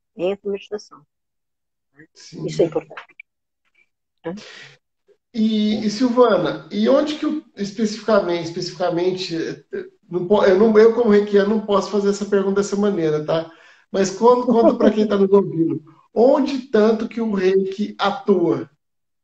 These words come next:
Speaker 2: Eu vou, eu tô procurando pra que que, onde que ele vai atuar em mim?
Speaker 1: Cara,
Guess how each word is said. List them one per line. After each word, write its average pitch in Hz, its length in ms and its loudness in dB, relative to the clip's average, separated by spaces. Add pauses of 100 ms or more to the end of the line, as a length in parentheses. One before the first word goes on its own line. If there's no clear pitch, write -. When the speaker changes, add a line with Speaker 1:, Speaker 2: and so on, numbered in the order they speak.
(480)
Speaker 2:
Eu 165 120 -10
vou, 220 360 4
eu 208 160 2
tô 226 240 0
procurando 233 640 2
pra 220 120 2
que - 160 -8
que, 254 420 -6 (140)
onde 285 200 0
que 311 60 -2
ele 311 100 2
vai 254 140 2
atuar 196 420 2
em 170 60 0
mim? 147 300 -4 (1800)
Speaker 1:
Cara, 185 460 4